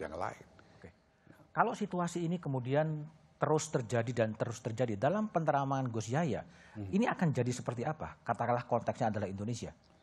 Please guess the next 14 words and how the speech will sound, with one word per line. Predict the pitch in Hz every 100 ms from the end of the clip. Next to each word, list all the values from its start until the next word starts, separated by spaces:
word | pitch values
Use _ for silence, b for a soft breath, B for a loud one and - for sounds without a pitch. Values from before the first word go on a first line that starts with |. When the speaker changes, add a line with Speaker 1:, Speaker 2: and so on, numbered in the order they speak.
| b b b -
Speaker 1:
Ya, | 233 220 202 226
ini | 233
akan | 269 254 233
jadi | 165 147
konflik | 165 175 170 190 190
yang | 151 139
tidak | 127 -
terkendali. | 131 143 110 127 127 87 - - - - _ - _ _ _ _
Ya, | - - - - _ -
dan | 107 107 110 107 107
akan | 107 113 127 113 110 101 101 - - _ -
melahirkan | 113 110 107 104 101 101 117 110 123 175 143 120 -
ketidakadilan, | 127 120 - 98 101 - 123 110
ketidak-, | 113 - - -